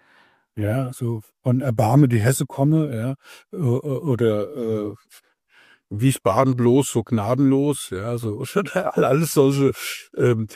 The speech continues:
egal was, oder, oder, äh, Lambada. Es, es gibt Menschen, wenn, wenn du da sagst, Lambada, fangen die an zu lachen, ja. Und das ist natürlich, äh, wie du schon richtig sagst, wir konnten das in, als, als Schüler auswendig sprechen, ja.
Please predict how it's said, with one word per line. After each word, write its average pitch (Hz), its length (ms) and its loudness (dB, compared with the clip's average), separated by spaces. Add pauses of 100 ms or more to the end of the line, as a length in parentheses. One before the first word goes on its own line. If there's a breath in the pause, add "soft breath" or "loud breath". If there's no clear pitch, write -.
(140 loud breath)
egal 123 480 0
was, 135 300 -4
oder, 123 240 0
oder, 113 440 -6
äh, 135 60 -6
Lambada. 123 760 0 (180 loud breath)
Es, - 200 -14
es - 160 -10
gibt - 180 -4
Menschen, 139 320 2
wenn, 135 180 2
wenn 127 100 -2
du 123 100 -2
da 117 140 0
sagst, 123 220 -6
Lambada, 113 480 0
fangen 135 160 0
die 135 80 0
an 123 120 -4
zu 135 100 -6
lachen, - 380 -4
ja. 87 180 -12 (400 soft breath)
Und 120 460 -2
das 113 200 -10
ist 135 140 -12
natürlich, 123 500 -4
äh, 117 320 -4 (560 soft breath)
wie 113 60 -4
du 127 120 4
schon 127 200 4
richtig 127 280 -2
sagst, 113 160 0
wir 120 80 4
konnten 165 280 0
das 139 160 0
in, 135 180 0
als, - 220 -10
als 113 180 -6
Schüler 190 640 0 (800 soft breath)
auswendig 180 580 0
sprechen, - 540 -12
ja. 107 140 -12